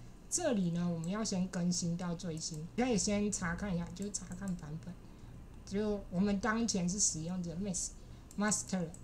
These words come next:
主要版本，Master。那我们可以查看有哪些版本，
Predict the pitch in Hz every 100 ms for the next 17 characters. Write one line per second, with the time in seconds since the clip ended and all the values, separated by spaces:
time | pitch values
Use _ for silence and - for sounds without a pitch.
0 | - 170 196 208 180 165 175 - - -
1 | - - - - 175 180 - - 151 160
2 | - - - - - 233 247 226 202 190
3 | 190 220 220 175 175 180 220 202 180 190
4 | - 165 180 175 156 170 170